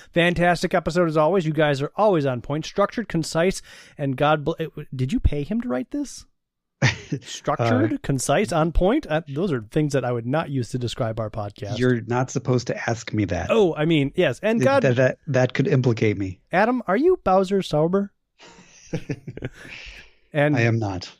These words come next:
Speaker 1: "And God bless both of y-, uh, God bless you both for keeping this,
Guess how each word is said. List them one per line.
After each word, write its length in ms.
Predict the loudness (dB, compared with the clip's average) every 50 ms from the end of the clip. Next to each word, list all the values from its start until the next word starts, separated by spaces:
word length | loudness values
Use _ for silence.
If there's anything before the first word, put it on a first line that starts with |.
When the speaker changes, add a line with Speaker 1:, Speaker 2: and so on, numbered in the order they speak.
| _ _
Speaker 1:
"And 240 | 0 0 0 0 2
God 380 | 2 2 2 2 2 0 -2 -2
bless 340 | 0 0 2 2 0 -2 -4
both 480 | -8 -2 2 4 4 4 2 0 -2
of 240 | -4 -4 -4 -6 -10
y-, 220 | -12 -12 -12 -6 -2
uh, 320 | 0 0 0 0 0 -2 -4
God 420 | -4 -6 -2 2 2 2 2 2
bless 240 | 2 2 2 0 -2
you 60 | -2
both 300 | 0 2 2 2 0 0
for 80 | -4 -4
keeping 420 | -4 -4 -2 0 2 2 2 2
this, 320 | 2 2 2 2 0 -4